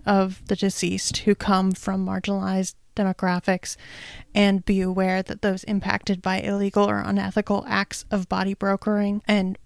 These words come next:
body collection in general may be disproportionately unlike me in many ways. Death is often a difficult topic, even for those in death care fields,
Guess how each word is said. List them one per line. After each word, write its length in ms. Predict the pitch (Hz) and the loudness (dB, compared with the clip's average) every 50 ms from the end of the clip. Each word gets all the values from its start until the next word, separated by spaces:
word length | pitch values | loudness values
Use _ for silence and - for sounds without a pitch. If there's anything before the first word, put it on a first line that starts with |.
| - - - | -20 -4 -4
body 240 | 190 185 185 190 | -2 -2 -2 -4
collection 520 | 190 - - 214 220 196 - - - 208 202 | -6 -4 -4 -4 -4 -4 -6 -6 -4 -4 -4
in 220 | - 202 202 196 | 0 0 0 0
general 520 | - 208 214 214 214 214 214 220 226 226 - | 0 0 0 2 2 2 2 2 0 -2 0
may 220 | 214 196 202 196 | 2 4 4 4
be 160 | 196 190 202 196 | 4 2 -2 -4
disproportionately 1120 | - - 202 190 - - 208 202 - 214 208 196 - - - - 208 208 208 196 190 - - | -4 -4 -6 -4 -2 -2 -2 0 4 4 4 4 2 -2 -4 -4 -2 0 0 0 0 -2 2
unlike 580 | - 202 202 196 190 190 190 190 185 - - - | 4 4 4 4 2 0 -2 -4 -6 -8 -6 -2
me 300 | 208 202 190 190 202 - | 0 0 0 -2 -4 -4
in 180 | 208 196 190 | -6 -6 -4
many 260 | 185 190 196 190 190 190 | -4 -4 -4 -4 -4 -6
ways. 560 | 185 196 196 196 - 220 226 - - - - - - - - - - - - - - - - - _ _ _ _ _ - - - _ _ - | -4 -4 -4 -4 -4 -6 -6 -4 -6 -8 -8 -10 -12 -16 -16 -18 -16 -16 -16 -16 -18 -18 -20 -20 _ _ _ _ _ -20 -20 -20 _ _ 0
Death 220 | - 214 208 - - | 0 0 0 0 -6
is 140 | 233 214 - | -8 -4 -2
often 340 | 214 202 202 - 226 214 208 | -2 -2 0 0 2 2 2
a 80 | 202 | 0
difficult 540 | 190 - 202 - - 196 - 202 - - _ | 0 -2 -2 -2 -4 -6 -4 -6 -6 -6 _
topic, 500 | - 240 240 233 - 240 233 - - - - | 2 2 2 4 0 -2 -2 -2 -8 -6 0
even 260 | 226 202 190 202 196 | 0 2 4 4 2
for 160 | 185 - 208 185 | 2 0 -2 -2
those 380 | - 185 185 190 190 185 - - | 0 0 -2 -2 -4 -6 -6 0
in 360 | - 208 202 185 190 196 - - - - - 220 | 2 4 4 4 4 2 0 -6 -18 -10 -8 0
death 320 | - 196 185 196 - - | 0 0 0 0 -4 -4
care 220 | - 196 190 190 | -2 0 0 0
fields, 640 | 185 - - 202 196 202 - 233 - - - - - | -2 -4 -2 -2 -2 0 -2 -6 -8 -8 -10 -10 -10